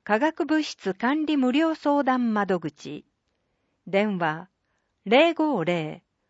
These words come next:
五五七七の四八六二。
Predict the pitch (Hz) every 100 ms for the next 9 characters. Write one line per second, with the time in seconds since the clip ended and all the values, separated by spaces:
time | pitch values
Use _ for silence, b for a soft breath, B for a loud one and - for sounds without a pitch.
0 | _ - 202 311 330 330 285 175 175 208
1 | 233 220 180 156 156 156 - _ _ -
2 | 196 247 339 - 320 - 160 156 - 226
3 | 196 156 151